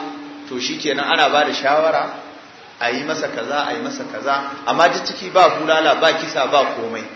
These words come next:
ba tara. To ba ya mutum ya je ya ta yi ba? Kuma ko da gwamnati za ta ce a hana zina, ba ta take cewa a bi a hana zina ba. Sai dai a rubuta, a, a, a, a ta sponsoring ɗin kamfaninnika su ce, "Avoid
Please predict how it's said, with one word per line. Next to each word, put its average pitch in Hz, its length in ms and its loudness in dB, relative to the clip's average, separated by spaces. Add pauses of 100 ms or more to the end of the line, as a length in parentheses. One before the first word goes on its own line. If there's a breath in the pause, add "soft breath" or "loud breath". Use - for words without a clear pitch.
(400)
ba 160 240 8
tara. 120 480 2 (1300)
To 131 60 -10
ba 151 140 4
ya 196 80 4
mutum 202 240 -4
ya 175 80 -4
je 185 160 2
ya 170 100 4
ta 170 100 0
yi 185 160 0
ba? 165 300 2 (1700)
Kuma 202 180 0
ko 240 200 4
da 196 300 6 (280)
gwamnati 202 420 0
za 175 260 8
ta 160 200 2
ce 185 240 0
a 143 100 0
hana 175 280 4
zina, 135 480 0
ba 170 120 4
ta 180 160 2
take 175 260 -6
cewa 156 220 2
a 135 80 0
bi 147 120 -6
a 135 100 -2
hana 135 280 -4
zina 110 200 -12
ba. 110 140 -8 (1200)
Sai 165 220 0
dai 180 80 4
a 160 140 6
rubuta, 151 360 -2 (500)
a, 123 60 -2
a, 135 220 0
a, - 480 -2
a 139 80 -2
ta 190 140 0
sponsoring 165 520 0
ɗin 151 140 -8
kamfaninnika 147 680 -2
su - 100 -8
ce, 156 180 -2
"Avoid 175 680 2